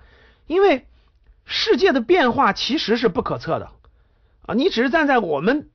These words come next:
我能，所能看到的这个阶段，它真正发生破坏性的时候，其实也是超过我们人类可控的范围的。所以真的对投资，各位，是一种敬畏之心啊，真的是敬畏之心。感谢大家的收听，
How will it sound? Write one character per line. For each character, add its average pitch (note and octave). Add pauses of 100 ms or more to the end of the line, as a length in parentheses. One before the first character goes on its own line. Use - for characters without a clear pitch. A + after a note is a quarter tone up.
(100)
我 E3
能， G3+
所 D#3+
能 G#3
看 G#4+
到 G#3+
的 F3
这 F3
个 E3
阶 E3+
段， D#3+
它 G#3+
真 F4
正 E4+
发 C#4+
生 D#4+
破 E4
坏 B3+
性 A#3
的 G3+
时 G#3
候， A3
其 -
实 A#3+ (200)
也 E3
是 A#3
超 C#4
过 D4
我 E3
们 E3+
人 E3+
类 A3+ (340)
可 C3+
控 D4+
的 F3
范 C4
围 F#2
的。 F2+ (480)
所 C#4
以 G3+
真 D4+
的 D4
对 A#3
投 F3+
资， G#3
各 F3+
位， D#3
是 A#3
一 A3+
种 D#3
敬 C4+
畏 E3+
之 D3
心 C#3 (440)
啊， -
真 C#4
的 C#4+
是 G#3+
敬 D4
畏 E3
之 C3
心。 G#2+ (1400)
感 D#3
谢 C4+
大 G3+
家 G3+
的 F3+
收 G3
听， A3+